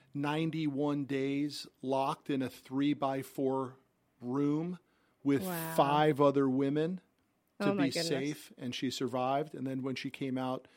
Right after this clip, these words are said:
Speaker 1: only to find out that her parents and her two brothers were killed. And then the only thing she wanted to do was to go find the killers.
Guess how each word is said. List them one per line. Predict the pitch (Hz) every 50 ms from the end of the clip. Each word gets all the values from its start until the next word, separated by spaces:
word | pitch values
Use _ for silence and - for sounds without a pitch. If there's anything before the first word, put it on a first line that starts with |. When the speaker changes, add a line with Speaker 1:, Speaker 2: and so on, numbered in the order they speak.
| - - _ _ _ - -
Speaker 1:
only | 143 139 139 139
to | 135 131
find | - - 143 135 135 127
out | 131 131 127 117 -
that | 135 120 107
her | 127 151 151 147 151 - _ _ _ _
parents | - - 151 143 143 139 135 131 - - - -
and | - 127 117
her | 123 131
two | 127 - 147 131
brothers | 117 131 131 127 127 131 127 123 -
were | - 120 113
killed. | - - - 139 131 127 139 147 143 - _ _ _ _ _ _ _ _ _ _ _ _ _ _ -
And | 143 139 139 131
then | 143 143 139 139 135 147 - _ - -
the | 151 143 143 151 -
only | - 151 156 165 175 175 170
thing | - - - 165 151 139
she | - - 151
wanted | 127 131 135 135 135 131 -
to | - 123
do | 117 143 147 135
was | 131 123 117 -
to | - 127
go | 113 135 127 127 123
find | - - - 139 131 127 127 127 117
the | 117
killers. | - - - 143 131 123 143 156 170 175 - - -